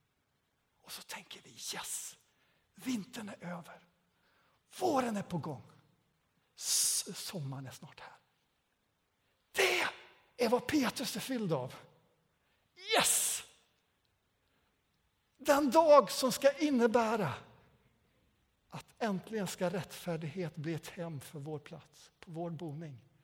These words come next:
Det känner jag mot mina kinder redan här och nu.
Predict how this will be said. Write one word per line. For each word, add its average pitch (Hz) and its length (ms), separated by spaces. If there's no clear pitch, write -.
Det - 400
känner 214 520
jag 175 300
mot 165 260
mina 156 340
kinder 143 560
redan 131 680
här 165 360
och 165 100
nu. 156 100